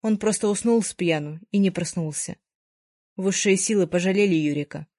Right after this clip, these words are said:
послав легкую смерть. И знаете, от чего-то печально. Может, от того, что я верю в добро и всегда болела за Юрикову светлую сторону?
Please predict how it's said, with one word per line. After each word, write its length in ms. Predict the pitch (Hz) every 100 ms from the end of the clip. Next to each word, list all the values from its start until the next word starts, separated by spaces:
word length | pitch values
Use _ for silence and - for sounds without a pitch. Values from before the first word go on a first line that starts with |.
| _ _ -
послав 320 | 170 - 156
легкую 340 | 151 - 160
смерть. 480 | 156 175 147 - - _ _ _ _ _ _ _ _ _ -
И 180 | 190 175
знаете, 420 | 170 247 220 185
от 100 | 160
чего-то 380 | - 165 156 151
печально. 580 | - 160 175 147 147 160 _ _ _ _ _ _ _
Может, 380 | 180 180 170 175
от 120 | 165
того, 240 | - 160 160
что 160 | -
я 140 | 170 165
верю 240 | 165 165
в 80 | 151
добро 400 | 170 156 180 185 _ _ _ _ -
и 80 |
всегда 340 | 180 190 175 170
болела 400 | 160 170 165 160
за 100 | 165
Юрикову 460 | 170 160 156 160
светлую 400 | 160 - 160 165
сторону? 520 | 160 - 196 165 143